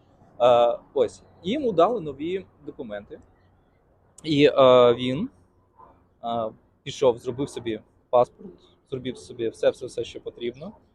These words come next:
А, і потім, е, вступив в партію. Від партії він почав балотуватися на мера того міста, де він проживав. І виграв.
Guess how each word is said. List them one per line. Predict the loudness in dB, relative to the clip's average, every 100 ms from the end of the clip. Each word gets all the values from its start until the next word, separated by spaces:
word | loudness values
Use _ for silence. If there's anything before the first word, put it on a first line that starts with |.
| _ _ -10
А, | -6 -4 -2 -4 -4 -8 -12 _ -14
і | -10 -8 -6 -4 -4 -4 -10 -20 -20 0
потім, | 2 2 -2 -10 -14 _
е, | -4
вступив | -4 _ -10 -10
в |
партію. | _ -2 -2 -4 -10 -10 _ _ _ _ _ _ _ -14
Від |
партії | 2 2 2 -6 -6 -6
він |
почав | -10 -8 -8
балотуватися | -4 -6 -4 -4 -4 -6 -6 -6
на | -6 -6 -6 -6
мера | -4 -2 -2
того | -6 -8 -8
міста, | -10 -16
де | -10 -10
він | -10
проживав. | -16 -8 -4 -4 -8 _ _ _ _ _ _ _
І | -6 -4 -4
виграв. | -6 -8 -8